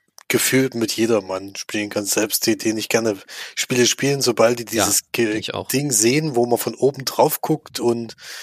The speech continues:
Speaker 1: äh, dann sind die auf jeden Fall schon mal interessiert. Also das Interesse wächst da auf jeden Fall immer mit dem Spiel. Für mich sogar ein Kandidat für Spiel des Jahres nächstes Jahr. Ich bin gespannt,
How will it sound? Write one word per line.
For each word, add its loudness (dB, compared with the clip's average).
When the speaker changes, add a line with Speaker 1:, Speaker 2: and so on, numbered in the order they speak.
Speaker 1:
äh, -2
dann 4
sind 2
die 4
auf 2
jeden 2
Fall 2
schon 0
mal -2
interessiert. -2
Also -6
das -8
Interesse 2
wächst 0
da 0
auf -4
jeden -6
Fall -4
immer -4
mit -4
dem -6
Spiel. -2
Für -2
mich 4
sogar 4
ein -2
Kandidat 2
für -4
Spiel -8
des -4
Jahres -2
nächstes -4
Jahr. -4
Ich -10
bin -8
gespannt, -6